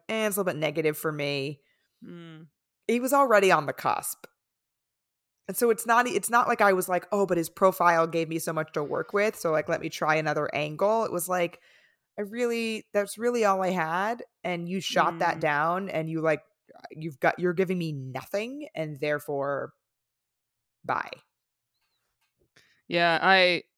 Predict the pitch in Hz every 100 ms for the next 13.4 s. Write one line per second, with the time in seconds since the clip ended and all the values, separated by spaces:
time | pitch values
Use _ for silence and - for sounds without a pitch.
0 | _ _ - - 180 185 180 170 170 160
1 | 156 165 156 151 143 147 147 147 - _
2 | _ _ _ _ 180 180 185 185 185 -
3 | 208 208 190 202 190 190 - _ 170 170
4 | 175 170 - 180 170 180 202 - 247 285
5 | 302 - _ _ _ - 180 180 165 -
6 | 165 185 208 208 185 170 170 170 151 151
7 | - _ 160 156 156 135 - 95 - _
8 | _ _ _ _ _ _ _ 170 - 185
9 | 170 175 175 165 175 - 156 - 160 147
10 | - 156 - 156 147 143 156 139 127 -
11 | _ _ _ _ _ 170 160 156 - 160
12 | 135 135 127 - 147 - 127 - 120 -
13 | 101 - 104 -